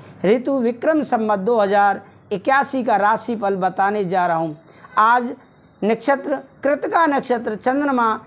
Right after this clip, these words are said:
वृषभ राशि में और राहु काल का समय शाम चार बजकर छियालीस मिनट से लेकर शाम छः बजकर सत्रह मिनट तक रहेगा, जो कि राहु काल का समय कोई भी शुभ कार्य करने के लिए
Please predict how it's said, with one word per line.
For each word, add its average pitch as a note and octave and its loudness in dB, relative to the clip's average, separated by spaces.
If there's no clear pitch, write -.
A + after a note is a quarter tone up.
वृषभ G#3+ 0
राशि C#4+ 2
में D4 -2
और B3 2
राहु A#3+ 2
काल A#3 0
का G#3+ 0
समय G3+ -4
शाम B3 2
चार C4+ 2
बजकर G3+ -2
छियालीस B3+ 0
मिनट A#3+ -2
से G#3 0
लेकर G3+ 0
शाम A#3 2
छः D4 2
बजकर A3+ 0
सत्रह B3 -2
मिनट A3 -2
तक A#3 -2
रहेगा, F3+ 0
जो B3 2
कि B3+ -2
राहु A#3+ 4
काल A3+ 2
का G#3 0
समय A3 -2
कोई D4+ 4
भी D4+ 2
शुभ E4 -4
कार्य C4 0
करने A3+ -2
के G#3 -2
लिए G3 -2